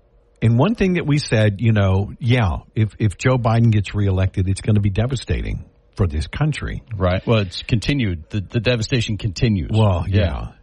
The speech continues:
Speaker 1: He, he said it may be too late in some aspects already. And,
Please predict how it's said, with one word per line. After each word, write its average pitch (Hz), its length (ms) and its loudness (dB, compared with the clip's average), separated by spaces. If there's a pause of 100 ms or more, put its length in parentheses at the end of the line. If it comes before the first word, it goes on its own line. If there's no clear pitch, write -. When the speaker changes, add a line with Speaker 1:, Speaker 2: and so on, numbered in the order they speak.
(140)
Speaker 1:
He, 113 200 2
he 123 200 2
said 120 240 0
it 110 120 0
may 120 160 2
be 127 160 0
too - 220 0
late 110 320 0
in 92 140 2
some 87 220 0
aspects 85 640 -4 (140)
already. 76 600 -2 (960)
And, 101 540 0